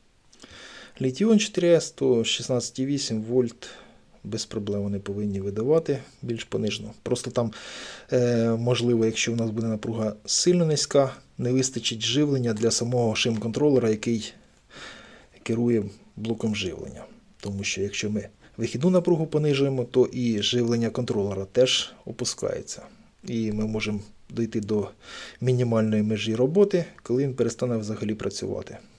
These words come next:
Тому потрібно перевірити, щоб блок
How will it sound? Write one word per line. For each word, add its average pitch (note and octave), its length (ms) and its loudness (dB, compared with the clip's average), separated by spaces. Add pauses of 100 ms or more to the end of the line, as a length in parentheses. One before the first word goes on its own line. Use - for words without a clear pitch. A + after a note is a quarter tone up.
(280)
Тому A#2 240 -2
потрібно A#2+ 460 -2
перевірити, A#2 720 2 (460)
щоб - 280 -2
блок C#3+ 360 0